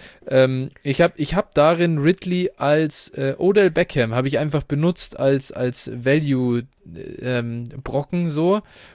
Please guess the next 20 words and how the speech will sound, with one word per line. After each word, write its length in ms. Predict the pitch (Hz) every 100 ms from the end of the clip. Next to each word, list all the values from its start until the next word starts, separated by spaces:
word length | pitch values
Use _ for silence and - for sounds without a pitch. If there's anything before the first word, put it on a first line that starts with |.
| _
um, 260 | 151 151
um 220 | - 147 147
das 160 | 139
Ding 200 | - 175
zu 160 | - 127
rechnen 400 | 113 120 170 151
quasi, 320 | - 147 143
um 140 | 143 135
mal 140 | 139
zu 120 | -
gucken, 340 | - 160 160 143
so. 320 | 143 147 143
Ich 380 | - - - 175
erwarte 440 | 156 143 170 202 185
nämlich, 240 | 175 165
dass 160 | 156 147
er 100 | -
in 160 | 165 175
der 200 | 165 127
Range 280 | 127 143